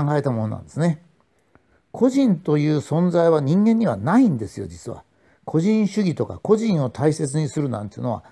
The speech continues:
人間という生物の概念にはないんですね。まずオスとメスなんです。これは二人でしょ。それから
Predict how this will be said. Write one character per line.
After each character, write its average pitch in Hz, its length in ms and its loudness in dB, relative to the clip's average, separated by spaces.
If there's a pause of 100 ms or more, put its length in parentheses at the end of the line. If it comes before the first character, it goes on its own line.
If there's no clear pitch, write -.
(640)
人 214 260 2
間 226 220 4
と 208 120 0
い 208 80 0
う 196 100 0
生 233 260 2
物 170 140 -6
の 139 120 -4
概 165 220 0
念 139 180 0
に 107 60 -6
は 101 80 -8
な 170 180 2
い 220 80 6
ん 139 80 0
で 104 80 -8
す - 120 -12
ね。 147 200 -4 (840)
ま 208 140 2
ず 214 120 -2
オ 156 140 0
ス 139 120 -8
と 202 120 0
メ 151 140 0
ス - 100 -2
な 151 140 2
ん 98 60 -6
で 90 60 -16
す。 - 100 -20
こ 147 100 -2
れ 156 80 2
は 127 60 -2
二 - 240 -6
人 151 100 -2
で 107 100 -6
し - 80 -12
ょ。 - 200 -6 (540)
そ 165 60 -6
れ 165 60 -2
か 170 100 0
ら 160 160 -2